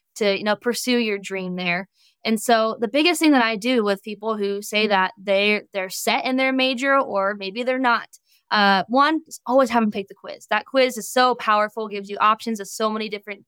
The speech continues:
pathways and career options. But also, if maybe they're already pursuing a career within ag bioscience and they're pretty set on that, okay, awesome. Well,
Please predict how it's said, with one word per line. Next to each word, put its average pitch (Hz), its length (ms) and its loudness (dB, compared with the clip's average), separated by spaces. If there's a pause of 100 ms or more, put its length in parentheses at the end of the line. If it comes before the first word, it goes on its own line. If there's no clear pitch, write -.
pathways 208 480 -4
and 196 120 -14
career 208 240 -4
options. 202 540 -2 (640)
But 214 340 0 (340)
also, 214 720 4
if 208 280 -12 (140)
maybe 233 500 0
they're 220 180 2
already 226 260 4
pursuing 226 560 -2
a 196 80 0
career 196 380 -4
within 247 260 -6
ag 196 220 -2
bioscience 190 680 -4
and 190 180 -12 (300)
they're 202 120 4
pretty 302 340 0
set 285 260 0
on 208 200 0
that, 180 300 0
okay, 220 280 2
awesome. 202 420 0
Well, 196 220 -4